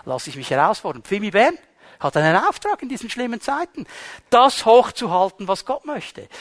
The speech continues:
Das hochzuhalten, was Gott sagt. Hinzuweisen auf ihn,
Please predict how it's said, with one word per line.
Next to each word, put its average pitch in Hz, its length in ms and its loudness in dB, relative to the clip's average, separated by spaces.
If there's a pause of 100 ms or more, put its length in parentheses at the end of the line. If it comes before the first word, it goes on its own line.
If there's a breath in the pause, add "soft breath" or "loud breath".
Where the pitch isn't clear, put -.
(120)
Das 247 320 6
hochzuhalten, 220 800 4
was 196 180 -6
Gott 254 260 -14
sagt. - 320 -6 (160 loud breath)
Hinzuweisen 247 1080 2
auf 202 340 0
ihn, 262 540 -4